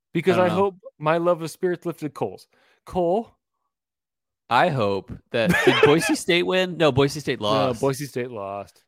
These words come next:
Speaker 2: Uh, they were also on my, I had them
Speaker 1: But
Speaker 2: winning,
Speaker 1: we have a
Speaker 2: so
Speaker 1: lot,
Speaker 2: there goes
Speaker 1: we
Speaker 2: the
Speaker 1: have a
Speaker 2: bracket
Speaker 1: lot
Speaker 2: busted.
Speaker 1: of people returning next year, so we could make a
Speaker 2: Nice.
Speaker 1: hopefully get our first
Speaker 2: Dude, I would love to
Speaker 1: returning
Speaker 2: see
Speaker 1: one.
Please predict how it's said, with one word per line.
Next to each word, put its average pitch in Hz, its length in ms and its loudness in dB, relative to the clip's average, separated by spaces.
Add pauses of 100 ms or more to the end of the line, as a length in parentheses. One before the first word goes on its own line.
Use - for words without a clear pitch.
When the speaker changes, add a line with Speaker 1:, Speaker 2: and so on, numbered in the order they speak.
(140)
Speaker 2:
Uh, 107 360 -2
they 123 120 2
were 139 140 4
also 123 300 2
on 107 100 -2
my, 101 320 -4
I 110 120 0
had 110 280 0
them - 80 0
Speaker 1:
But 160 260 6
Speaker 2:
winning, 98 220 -6
Speaker 1:
we 151 60 -10
have 95 120 -4
a 95 40 -4 (100)
Speaker 2:
so - 60 -12
Speaker 1:
lot, 113 100 -10
Speaker 2:
there 107 100 -4
goes 107 140 -4
Speaker 1:
we - 60 -12
Speaker 2:
the 147 60 -10
Speaker 1:
have 135 60 -14
a 131 60 -8
Speaker 2:
bracket 107 240 -2
Speaker 1:
lot 113 320 -4 (140)
Speaker 2:
busted. 135 120 -2
Speaker 1:
of 95 80 -8
people 143 220 -10
returning 131 500 -10
next 113 240 -14
year, 104 100 -14
so 110 200 -12
we 113 140 -12
could 120 180 -12
make 117 180 -10
a 110 180 -8 (400)
Speaker 2:
Nice. - 560 -16
Speaker 1:
hopefully 107 360 -12
get 117 100 -4
our 117 80 -4
first 113 280 -12
Speaker 2:
Dude, 123 160 -2
I 147 60 4
would 110 220 -2
love 101 200 -4
to 104 60 -10
Speaker 1:
returning 101 80 -12
Speaker 2:
see 95 80 -12
Speaker 1:
one. 90 60 -18